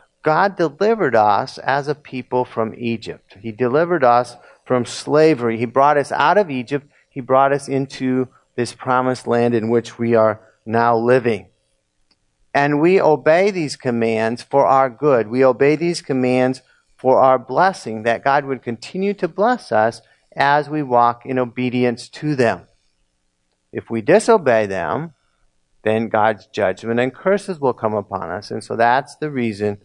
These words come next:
that we obey God's commands. And so we also must explain the meaning of God's commands to our children.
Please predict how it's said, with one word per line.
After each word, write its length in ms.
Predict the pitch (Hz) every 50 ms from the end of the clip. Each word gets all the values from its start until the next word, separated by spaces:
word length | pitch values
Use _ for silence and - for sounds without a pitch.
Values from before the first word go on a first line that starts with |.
| _ _ _ _ _ _
that 260 | - 104 101 95 - -
we 400 | 113 107 104 104 104 101 101 _ _ _ _ _ _ _ _ _ _ _ _
obey 600 | - 107 104 92 - 107 101 98 98 98 92 95 _ _ _ _ _ _ _ _ _ _ _ _ _ _ _ _ _ _ _ _ _ _ -
God's 320 | 104 98 92 98 98 -
commands. 800 | - - 107 107 110 113 120 117 110 107 98 95 - - - - _ _ _ _ _ _ _ _ _ _ _ _ _
And 100 | - 113
so 200 | - - 135 131
we 240 | 131 135 147 151 151
also 640 | 156 165 180 214 220 - - - 123 113 110 107 - _ _ _ _ _ _ _ _ -
must 240 | 123 127 127 -
explain 560 | - 156 - - - - - 123 120 120 123 127
the 80 | 127
meaning 320 | 120 117 117 113 120 123 131
of 140 | 135 131
God's 380 | 123 127 117 113 120 123 123 -
commands 580 | - - 139 131 117 110 110 110 110 110 110 -
to 320 | - - - 110 110 -
our 180 | - 107 120 120
children. 640 | - - - - 175 180 170 143 135 113 90 85